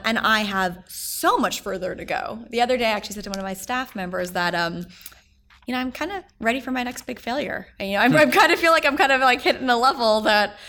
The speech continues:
I'm topping out a little bit right now. And so I should knock on wood, because who,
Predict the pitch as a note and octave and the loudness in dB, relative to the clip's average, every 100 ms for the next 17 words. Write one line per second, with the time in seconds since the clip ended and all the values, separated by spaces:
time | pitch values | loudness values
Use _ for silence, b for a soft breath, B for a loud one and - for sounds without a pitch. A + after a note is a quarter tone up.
0 | B A3+ A#3+ C#4+ B3+ B3 B3 D4 G#3 F3+ | B -6 2 2 2 0 0 2 0 0
1 | F3 - E3+ - F#3 F3+ G3+ A#3 A3+ G#3+ | 0 0 -2 -2 0 2 2 0 2 4
2 | F#3+ F3+ F3 F#3+ F3+ F#3 E3+ - F#3 F#3 | 4 2 0 -8 -8 -10 -12 -8 -6 -6
3 | F3+ F3+ F#3 F3+ - - F#3+ G3+ | -8 -8 -8 -8 -12 -12 -10 -10